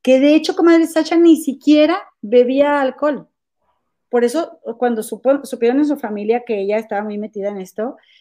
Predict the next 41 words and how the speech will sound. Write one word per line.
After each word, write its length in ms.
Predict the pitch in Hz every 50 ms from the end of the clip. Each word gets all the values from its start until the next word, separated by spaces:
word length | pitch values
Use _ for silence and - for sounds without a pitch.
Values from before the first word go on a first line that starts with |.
| _ _ _ -
este, 960 | - 190 190 185 180 - _ - 196 190 185 180 180 175 175 170 160 - - _ _ _ _ _ _ _ _ -
no 160 | 208 208 202
se 120 | 208 233
lo 100 | 233 233
podían 260 | 233 220 196 190 185 165
creer 440 | - 202 185 190 214 220 185 185 -
porque, 640 | 185 175 175 - 185 185 180 175 170 165 160 156 _ _ _ _ _ _ _ _ _ _ _ _ _
pues, 180 | - 185 170 -
ni 60 | 180
siquiera 360 | 165 - - - 185 196 220
tomaba. 440 | - 247 220 214 185 180 156 - _ _ _ - - _ _ _ _ _ _ _ -
Ahora, 420 | - 254 262 285 294 320 359 381 370
comadre, 360 | 415 381 370 370 339 311 277
Sasha 380 | - 269 247 254 247 311 277
tuvo 200 | - 302 294 320
sus 200 | 320 - 277 226
varias 320 | 254 240 - 233 247 254 240
relaciones 680 | 254 233 208 190 - - 196 185 185 185 202 208 -
y 60 | 190 -
todo, 400 | - 185 175 175 175 185 190 202
este, 380 | 202 - - 190 180 165 - _ _ _ _ -
que 100 | 233 240
incluso 400 | 240 233 233 240 226 220 220 254
ya 140 | 247 247 233
ves 140 | 226 233 -
que 180 | - 240 233
estuvieron 360 | 226 233 233 214 208 208 220
diciendo 260 | 214 - 233 214 202 214
ahí 120 | 214 214
con 200 | 226 226 214 -
Jorgito 440 | - - 202 190 - 208 185 - 214
Carvajal, 520 | - 214 208 185 180 - 202 196 208 202 _ _ _ _ _ _ _
este, 380 | - 196 208 190 196 - - -
que 180 | - 220 202 196
Yolanda 360 | 208 202 208 202 202 202 214
Andrade 560 | 220 208 202 202 202 196 208 202 190 - - _
fue, 140 | - 190 190
había 140 | 196 196
sido 180 | 190 - 196 196
su 160 | 196 - 190
novia. 300 | 190 190 202 208 208 -